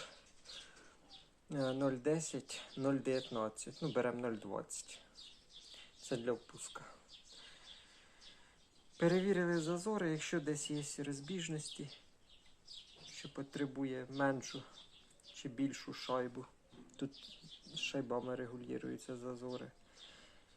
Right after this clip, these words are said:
Виставили мітки, відкручуємо розпредвали, послабляємо натяжник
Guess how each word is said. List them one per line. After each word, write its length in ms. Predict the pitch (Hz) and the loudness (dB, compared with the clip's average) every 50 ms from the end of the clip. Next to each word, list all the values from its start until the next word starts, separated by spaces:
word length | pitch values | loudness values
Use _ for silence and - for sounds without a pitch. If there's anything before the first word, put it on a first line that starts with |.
| - - - - - - - - - - - - - | -18 -18 -18 -18 -18 -20 -20 -18 -16 -16 -16 -8 0
Виставили 600 | 143 151 151 - - - 147 139 147 143 139 147 | 2 2 2 4 4 4 4 6 6 4 2 2
мітки, 500 | 147 165 185 185 - - - - 165 156 147 - - - - - | 2 2 0 0 -2 -6 -6 -4 -4 -4 -6 -10 -14 -16 -12 -8
відкручуємо 680 | - 139 139 - - 160 151 143 139 - - 139 131 120 | -6 -6 -4 -2 -2 -2 0 -2 -4 -2 -2 -2 -2 -2
розпредвали, 800 | 127 123 - - - 135 131 127 127 139 139 143 156 175 185 170 160 - - - - - - - - - - - - - - - | -4 -6 -6 -2 -2 -2 -2 0 0 0 2 2 2 0 0 -2 -4 -8 -16 -20 -20 -20 -20 -20 -20 -20 -20 -20 -20 -20 -16 -4
послабляємо 840 | - 143 135 - - 135 127 123 135 139 139 135 135 131 131 127 131 127 - - - | -4 -2 -2 0 0 0 0 2 2 2 4 4 4 2 0 -4 -6 -10 -14 -16 -10
натяжник 800 | - 135 127 - - 135 127 123 127 135 139 139 131 - - - | -8 -8 -6 -4 -2 -2 -2 -2 -4 -2 -2 -2 -2 -4 -6 -16